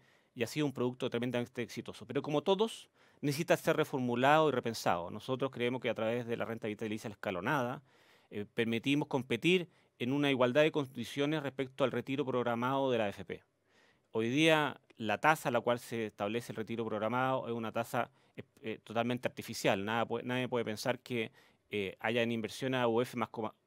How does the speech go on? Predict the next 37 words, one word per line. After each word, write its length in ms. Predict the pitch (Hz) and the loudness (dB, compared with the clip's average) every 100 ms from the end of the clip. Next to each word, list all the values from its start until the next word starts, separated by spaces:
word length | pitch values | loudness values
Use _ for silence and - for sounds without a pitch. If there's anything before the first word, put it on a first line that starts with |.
| - | -6
U 160 | 123 135 | 0 0
F 180 | 135 | 2
más, 140 | 123 113 _ _ - | -2 -2 _ _ -16
más 260 | 120 117 117 _ - | -2 -2 -2 _ -2
cuatro 280 | 131 131 127 | 0 2 0
coma 180 | 113 | 0
tres 160 | 104 131 | 0 -2
por 160 | 120 104 | -2 -2
ciento, 300 | 151 143 123 | 0 0 -2
como 120 | 113 | -4
está 140 | - | 0
hoy 120 | 110 | 0
día 340 | 110 127 139 135 - _ | 0 0 0 -2 -12 _
el 120 | 101 | -8
retiro 300 | 107 110 123 110 | -6 -2 0 0
programado. 520 | 104 127 143 98 90 _ - _ - | 2 4 6 4 0 _ -20 _ -2
Eso 300 | 139 - 139 | 0 2 4
obviamente 640 | 151 156 151 165 - 170 | 4 4 4 2 0 -2
va 160 | 120 123 | 4 6
a 40 | |
bajar 360 | 117 98 - 139 | 8 6 6 4
en 60 | 143 | 4
el 80 | |
futuro 500 | 127 139 151 139 143 - _ _ _ _ _ _ - | -2 -2 0 0 -2 -8 _ _ _ _ _ _ -10
y 240 | - 135 | 2 2
eso 160 | 147 143 | 4 0
nos 140 | 135 | 0
permitiría, 800 | 120 117 123 123 151 151 131 117 | 0 0 0 2 6 6 6 0
a 100 | - | -4
través 180 | 113 117 | -2 0
de 40 | |
la 60 | 113 | 2
renta 220 | 113 113 | 0 0
vitalicia 320 | 107 110 120 | -2 -2 -4
escalonada, 640 | 123 - 98 110 139 160 170 - _ _ | -6 -4 0 2 4 2 -2 -12 _ _
competir 540 | 127 113 117 - 196 | -4 -2 -2 2 0
con 420 | - 151 156 165 | 2 2 2 -2